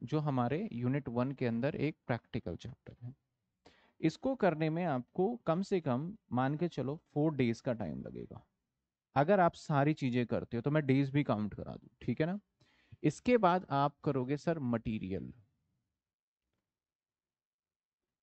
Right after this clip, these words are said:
मटेरियल, ठीक है? मटेरियल करने में आपको आराम से कम से कम पाँच से सात दिन का टाइम लगेगा। सर,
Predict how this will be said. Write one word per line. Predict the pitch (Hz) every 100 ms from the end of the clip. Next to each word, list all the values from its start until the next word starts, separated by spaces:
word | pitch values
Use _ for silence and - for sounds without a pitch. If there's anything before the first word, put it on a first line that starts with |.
| _ _ _ _ _ _ _ _ _ -
मटेरियल, | 120 120 101 85 60 - - _
ठीक | - 113
है? | 143 - _ - _ 127
मटेरियल | 135 139 180 196 240
करने | 233 170 165 175
में | 196
आपको | 139 135 - 175 -
आराम | 120 135 160 190 208
से | - - 175 220 - -
कम | 147 160
से | 170
कम | 160 143 156 -
पाँच | 143 160 180
से | - 156
सात | - 117 110
दिन | 113 110
का | 107
टाइम | 80 78 67
लगेगा। | 65 - 57 53 _ _ _ _ _ _ _ _ _ _ _ _ _ _ _ _ _ _ _ -
सर, | - 185